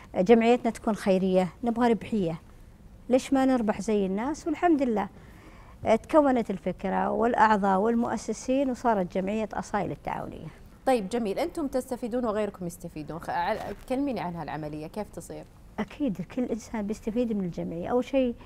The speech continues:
Speaker 1: آه، أي مشروع راح نت-، تمسكه الجمعية بيكون ريعه أو دخله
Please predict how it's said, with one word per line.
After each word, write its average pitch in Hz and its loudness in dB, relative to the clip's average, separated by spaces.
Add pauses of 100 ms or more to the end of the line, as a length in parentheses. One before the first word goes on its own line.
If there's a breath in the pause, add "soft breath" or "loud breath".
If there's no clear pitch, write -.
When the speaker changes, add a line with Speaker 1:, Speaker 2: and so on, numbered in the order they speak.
(520 loud breath)
Speaker 1:
آه، 170 6
أي 262 8
مشروع 247 4
راح 214 0
نت-، 202 -2 (120)
تمسكه 220 -2
الجمعية 208 2
بيكون 240 2
ريعه 240 4
أو 208 2
دخله 247 0